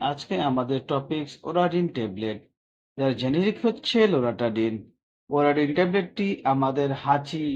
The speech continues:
চুলকানি, অ্যালার্জির ক্ষেত্রে গুরুত্বপূর্ণ ভূমিকা পালন করে এবং খুব দ্রুত আমাদের এই ধরনের সমস্যা ভালো করে দেয়। সুতরাং ভিডিওটি সম্পূর্ণ দেখুন, অনেক গুরুত্বপূর্ণ ইনফরমেশন রয়েছে। যারা আমার চ্যানেলটি সাবস্ক্রাইব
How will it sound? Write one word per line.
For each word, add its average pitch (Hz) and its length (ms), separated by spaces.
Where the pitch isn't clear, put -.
চুলকানি, 143 580
অ্যালার্জির 165 440
ক্ষেত্রে 185 360
গুরুত্বপূর্ণ 160 640
ভূমিকা 143 400
পালন 160 340
করে 165 200
এবং 127 300
খুব 123 240
দ্রুত 165 260
আমাদের 147 360
এই 175 140
ধরনের 180 400
সমস্যা 131 300
ভালো 139 280
করে 113 240
দেয়। 107 240
সুতরাং 139 320
ভিডিওটি 143 380
সম্পূর্ণ 190 560
দেখুন, 190 440
অনেক 135 260
গুরুত্বপূর্ণ 170 640
ইনফরমেশন 175 760
রয়েছে। 113 400
যারা 135 240
আমার 135 220
চ্যানেলটি 139 360
সাবস্ক্রাইব 156 500